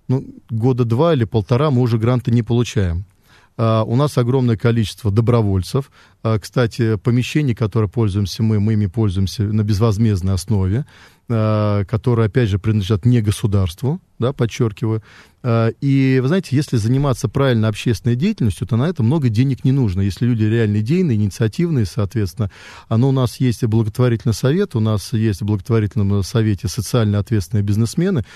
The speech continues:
которые, кстати, не публичные, они это делают не для того, чтобы получить какую-то поддержку, защиту. Вы знаете, мы никого не защищаем в этом плане, они это тоже прекрасно понимают. А, но, э, тем людям, которые нравится то, что мы делаем, они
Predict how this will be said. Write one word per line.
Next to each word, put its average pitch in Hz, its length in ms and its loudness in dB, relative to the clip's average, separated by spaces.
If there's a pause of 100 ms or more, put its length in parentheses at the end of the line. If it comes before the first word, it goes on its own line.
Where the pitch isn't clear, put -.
(200)
которые, 110 360 0
кстати, - 320 -2
не 117 160 4
публичные, 123 640 0
они 113 160 2
это 110 160 -2
делают 104 380 0
не 110 100 2
для 104 160 -2
того, 147 260 0
чтобы 113 220 -4
получить 107 340 -2
какую-то 104 420 -2
поддержку, 107 600 -2
защиту. 104 480 -2
Вы 95 80 -2
знаете, 101 300 -2
мы 113 120 2
никого 101 300 -2
не 101 100 0
защищаем 151 480 -2
в 139 60 -2
этом 123 220 -2
плане, 113 360 0
они 104 120 0
это 98 180 -2
тоже 151 240 -2
прекрасно 120 480 -2
понимают. 110 500 0 (440)
А, 113 380 2
но, 135 640 2
э, - 60 -2
тем 143 220 0
людям, 120 280 2
которые 113 420 0
нравится 113 440 0
то, 104 100 -2
что - 160 -4
мы 113 120 2
делаем, 190 380 -2 (320)
они 127 260 2